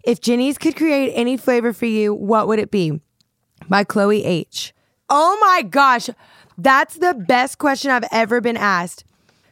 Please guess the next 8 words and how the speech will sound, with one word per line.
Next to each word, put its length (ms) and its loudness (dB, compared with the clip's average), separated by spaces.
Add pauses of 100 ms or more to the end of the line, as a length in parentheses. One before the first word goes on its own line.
(120)
They 100 2
may 140 2
have 100 0
already 400 2
created 380 2
my 120 0
favorite 340 -2
flavor. 400 -6